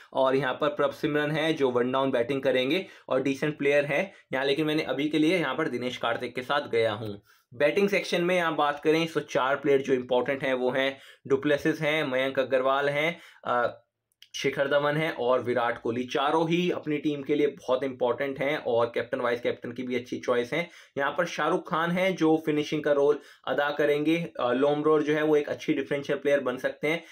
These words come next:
अ, especially अगर सेकंड डाउन बैटिंग करते हैं। ये अच्छी, लास्ट ईयर भी इन्होंने काफ़ी अच्छी इनिंग्स खेली थी और ज़रूरत आने पर ये बॉलिंग भी कर लेते हैं, so इंपॉर्टेंट रहेंगे। अ, राजापक्षा है, खेलते हैं, so और especially अगर वन डाउन खेल रहे हैं,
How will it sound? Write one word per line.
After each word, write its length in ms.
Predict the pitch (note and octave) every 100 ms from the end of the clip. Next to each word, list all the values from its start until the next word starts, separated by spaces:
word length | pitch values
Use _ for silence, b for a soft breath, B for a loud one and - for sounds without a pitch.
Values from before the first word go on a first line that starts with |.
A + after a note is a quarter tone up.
| B -
अ, 120 | B2
especially 440 | - C#3+ C#3 D#3+
अगर 100 | D3
सेकंड 320 | C#3+ E3 C#3+
डाउन 180 | C#3 C#3
बैटिंग 320 | B2+ B2 C#3+
करते 240 | C#3 C3 C#3+
हैं। 100 | D#3
ये 120 | D3+
अच्छी, 240 | C3 -
लास्ट 400 | - C3 B2+ -
ईयर 120 | D3+ C#3
भी 80 |
इन्होंने 220 | D3 C#3 C#3
काफ़ी 320 | C#3 C#3+ C#3+
अच्छी 200 | C3+ C#3
इनिंग्स 220 | C3+ C3+
खेली 280 | C3 B2+ C3+
थी 260 | E3 F#3 B B B
और 160 | C3
ज़रूरत 380 | B2 C3+ D3+ D3+
आने 180 | C#3+ D3
पर 180 | D#3+ E3+
ये 60 |
बॉलिंग 480 | D#3+ - A#2+ C3+ D3
भी 60 | D3
कर 180 | D3
लेते 240 | C3+ C3 D3+
हैं, 220 | E3 D#3+
so 140 | D3 C#3 -
इंपॉर्टेंट 520 | D3 B2 C3 C#3+ C3
रहेंगे। 480 | B2+ A#2 A2+ A2 G#2+ B B B
अ, 120 | B2+
राजापक्षा 600 | C3+ C#3 D#3+ E3+ E3 F#3+
है, 200 | E3+ F#3
खेलते 440 | F#3+ - D3+ D3+ E3
हैं, 200 | E3+ F#3
so 60 |
और 260 | D#3+ D3+ C#3+
especially 400 | - D3+ - E3
अगर 120 | E3
वन 240 | C#3 C3+ C#3+
डाउन 200 | D3 D#3
खेल 240 | D3+ C#3+
रहे 140 | C#3+
हैं, 120 | D3+